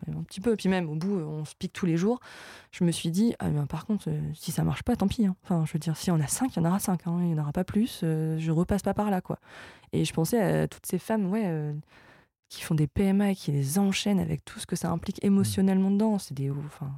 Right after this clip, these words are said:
Speaker 1: vous êtes des warriors.
Speaker 2: Mm.
Speaker 1: Enfin, vraiment, c'est, enfin, à la fin, moi, je, j'en pouvais plus, quoi. J'avais les ovaires, c'était des balles de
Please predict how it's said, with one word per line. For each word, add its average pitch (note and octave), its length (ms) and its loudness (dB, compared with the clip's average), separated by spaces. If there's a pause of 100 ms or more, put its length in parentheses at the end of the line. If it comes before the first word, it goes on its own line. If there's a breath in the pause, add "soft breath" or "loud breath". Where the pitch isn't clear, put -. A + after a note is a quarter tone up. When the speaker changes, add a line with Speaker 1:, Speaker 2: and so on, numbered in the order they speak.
(220)
Speaker 1:
vous E3 100 2
êtes D#3 80 2
des D3+ 80 4
warriors. D#3 400 2 (420 loud breath)
Speaker 2:
Mm. A2 40 -6
Speaker 1:
Enfin, D3+ 160 0
vraiment, E3+ 340 4
c'est, D3 800 2 (840 soft breath)
enfin, D#3 380 2
à D3 40 4
la D3 100 4
fin, A3+ 180 2
moi, F#3+ 160 6
je, E3 160 4
j'en D3 180 2
pouvais F#3 340 2
plus, - 200 0
quoi. E3+ 180 0
J'avais D#3 260 2
les C#3+ 260 0
ovaires, G3 300 2
c'était - 160 -6
des C3+ 120 0
balles C#3+ 180 -4
de D3+ 100 -6